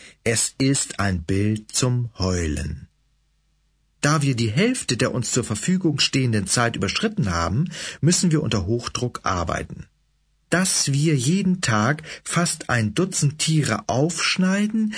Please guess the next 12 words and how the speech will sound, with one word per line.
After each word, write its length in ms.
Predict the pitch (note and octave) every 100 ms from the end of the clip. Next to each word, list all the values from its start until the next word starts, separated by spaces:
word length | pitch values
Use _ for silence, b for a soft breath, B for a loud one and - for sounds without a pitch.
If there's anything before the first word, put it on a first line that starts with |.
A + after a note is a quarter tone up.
| B
wieder 220 | C3 A#2+
zunähen, 960 | G#2+ - F3 G3+ G3+ F3+ E3+ F3+ F#3+ F#3+ - -
oft 320 | B2 - -
verstümmeln 960 | - F#2 - - - F3+ G#3+ A3+ A3
oder 180 | - A#2
gleich 380 | G#2+ G2+ F#2 -
einschläfern, 840 | A2+ C#3 - C3+ C#3 C#3 C3 B2+ B2+ B B B
ist 300 | D3+ D3 -
zur 120 | A#2+
makabren 720 | G#2+ F#2 - - G#2 G#2+ A2+
Routine 560 | G#2+ A#2 - B2 A2 F#2
geworden. 600 | F2 E2+ E2+ D#2+ E2 D#2